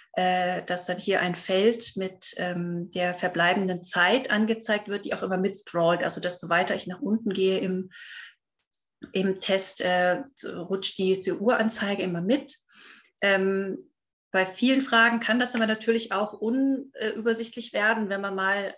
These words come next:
eine Frage überspringt und dann erst die nächste bearbeitet, dann wieder zu sehen, was muss ich denn jetzt noch ausfüllen. Ähm, das sind dann vielleicht wieder verschiedene Seiten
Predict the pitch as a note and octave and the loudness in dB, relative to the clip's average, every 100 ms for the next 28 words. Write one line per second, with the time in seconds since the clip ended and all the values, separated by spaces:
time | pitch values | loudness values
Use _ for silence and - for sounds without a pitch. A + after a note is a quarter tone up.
0 | - G3+ G#3 - G#3 - G3 - - A3 | -6 -4 -4 0 0 0 -2 -4 2 4
1 | A#3 A3 G3+ G3 G3 - G3 G#3+ - G#3 | 4 2 -4 -2 -4 -2 0 0 0 -2
2 | G3+ - - - - - F#3 G#3+ F#3+ F#3+ | -2 -8 -18 -18 -6 0 2 4 2 2
3 | F#3+ F#3 F#3 G3+ F#3 - F#3 F#3 G3+ F#3+ | -2 -2 -2 -2 -4 -6 -2 0 0 -2
4 | G#3 G#3 G#3 F#3+ F#3 F3+ F3 G#3+ A#3 - | -4 -4 -4 -4 -4 -6 -2 2 2 2
5 | G3+ G3 G3 - - - - F#3 F3+ F3+ | 2 2 0 -6 -16 -16 -2 0 2 0
6 | F3 F3 E3 F3 E3+ - - - - - | -2 -4 -4 -2 -2 -2 -6 -10 -12 -8
7 | F#3 F#3 F3 - E3+ E3 - E3 E3 D#3+ | -4 -2 -2 0 0 -2 -4 -8 -6 -6
8 | - E3+ E3 C3+ - D3+ | -6 -6 -6 -8 -8 -10